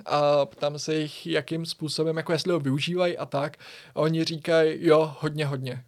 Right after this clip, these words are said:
Protože máme, třeba přijde nám rodina, která má tady šest dětí a teď víme, že tady v okolí není žádná služba, která by ji mohla přijmout, tak třeba volám o kraj dál,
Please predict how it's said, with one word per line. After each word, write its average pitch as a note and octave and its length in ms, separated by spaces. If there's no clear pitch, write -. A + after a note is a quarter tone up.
Protože D3+ 560
máme, D#3 240
třeba - 240
přijde D#3+ 280
nám D3 160
rodina, D3 360
která C#3+ 280
má C#3+ 180
tady C#3+ 220
šest C#3 260
dětí D3+ 480
a C#3+ 100
teď D3+ 480
víme, D3 340
že C#3+ 160
tady D3 180
v - 80
okolí C#3+ 340
není C#3+ 260
žádná C#3 420
služba, C3 440
která B2+ 280
by B2+ 80
ji C#3 80
mohla C#3 280
přijmout, C3+ 500
tak B2+ 160
třeba C3 160
volám C3 360
o C3 280
kraj B2 220
dál, A#2+ 320